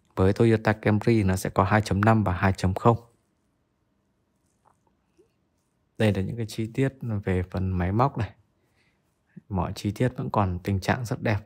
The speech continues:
vẩy sơn. Xe thì mới lấy về, không hề dọn dẹp gì cả. Em vẫn quay mộc nguyên để anh chị bạn có thể thấy được là xe một chủ sử dụng nó giữ gìn như thế nào và cái độ hoàn hảo của nó có đẹp hay không.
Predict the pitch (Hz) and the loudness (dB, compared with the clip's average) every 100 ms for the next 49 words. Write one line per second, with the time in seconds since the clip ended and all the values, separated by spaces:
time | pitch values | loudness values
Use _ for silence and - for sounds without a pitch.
0 | - - 82 - 104 117 104 - _ _ | -8 -4 -4 -2 0 2 0 -10 _ _
1 | _ _ _ - _ _ _ _ - 107 | _ _ _ -20 _ _ _ _ 0 2
2 | 101 98 92 92 104 113 117 95 - 104 | 2 2 0 2 2 4 6 6 2 0
3 | 104 92 98 85 101 90 95 95 90 - | 2 2 2 0 0 0 -2 0 -2 -2
4 | _ _ _ _ - 104 98 - - 107 | _ _ _ _ -6 -2 0 0 2 4
5 | 98 - 117 113 101 - - - - 104 | 4 4 4 4 2 -4 -4 -6 -4 -4
6 | - 98 101 92 85 92 110 - 90 90 | -4 -4 -4 -4 -4 0 0 0 -4 -4
7 | _ - _ - 110 104 98 92 - 87 | _ -20 _ -2 2 4 4 0 -2 -4
8 | - 101 107 - 92 92 131 123 113 95 | -4 -2 -2 -2 -4 0 0 2 2 2
9 | 104 104 104 90 - 90 90 - 104 104 | 2 4 4 0 -6 -8 -6 -2 -2 0
10 | 92 92 90 - 87 - 95 95 - 107 | 0 0 -4 -4 -6 -4 -4 -4 0 -2
11 | - - 120 | 0 0 2